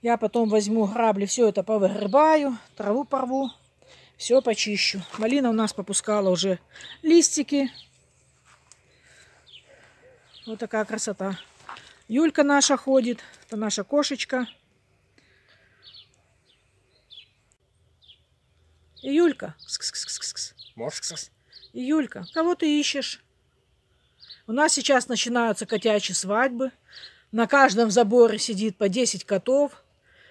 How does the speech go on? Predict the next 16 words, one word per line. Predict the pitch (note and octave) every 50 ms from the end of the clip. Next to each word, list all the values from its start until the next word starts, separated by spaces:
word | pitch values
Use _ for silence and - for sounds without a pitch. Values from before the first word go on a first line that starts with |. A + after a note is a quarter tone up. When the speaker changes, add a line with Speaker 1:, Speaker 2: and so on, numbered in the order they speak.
| _ -
Speaker 1:
Бегут | F#3 G#3+ G#3+ G#3+ C#4+ D4 -
со | - A#3
всех | G3 - - C4 A#3+ - F3+
улиц | G#3+ G#3 A3 A#3+ C4 D#4 D#4+ - - - - -
к | - G3+
нашей | G#3 G#3+ A3 A#3 A#3 - A#3
невесте. | G#3+ G#3 G3+ F#3+ A3+ B3 C#4 D4 - - - E4 D#4+ D#4 C#4+ _ _ _ _ _ _ _ _ _ _ _ _ _ _ _ _ _ _ _ _ _ _ _ _ _ _ _ _ _ _ _ _ _ _ _ _ _ _ _ -
Да, | G3+ G3+ A3+ B3+ D4+
Юлька? | F4 F#4 F#4 F#4+ F4+ E4+ E4+ D#4 B3+ G#3 - - E3+ E3+ E3+ _ _ _ _ -
Ты | A#3+ A#3+
наша | C4 C#4+ C#4+ C#4+ - D4
невеста? | D4 D4 C#4+ D4+ D#4 D#4+ D#4+ - - G4+ E4 B3 - _ _ _ _ _ _ - _ _ _ _
Speaker 2:
Суженая | - - - C3 B2 B2+ C3+ C3 B2 B2
ряженая. | A#2 A#2 A2+ A#2 A#2+ A#2+ A#2+ _ _ _
Speaker 1:
Суженая | - - - A#3 A#3 G#3+ B3 B3+ C4+ C#4 C#4 C4+
ряженая. | B3+ A#3+ A3+ A#3 A#3+ A#3 C#4 C#4 C#4 C4+ A#3+ G3 F3